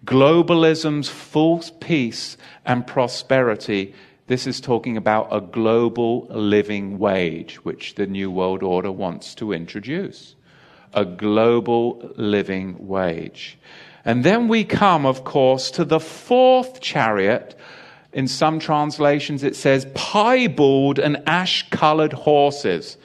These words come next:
Pale, or in the Greek, chloros, green horse. This, of course, is the Islamic sword and starvation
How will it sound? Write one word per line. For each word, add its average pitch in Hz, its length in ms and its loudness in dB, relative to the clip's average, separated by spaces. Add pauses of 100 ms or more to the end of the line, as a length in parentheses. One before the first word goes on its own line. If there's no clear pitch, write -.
(460)
Pale, 131 580 2
or 107 160 0
in 117 80 -2
the 117 80 0
Greek, 160 480 0
chloros, 175 880 2
green 170 460 0
horse. 165 760 2 (320)
This, 165 200 2
of 156 180 0
course, 147 360 2
is 131 120 -4
the 127 160 2
Islamic 160 640 0
sword 147 640 2
and 123 220 0
starvation 147 1300 2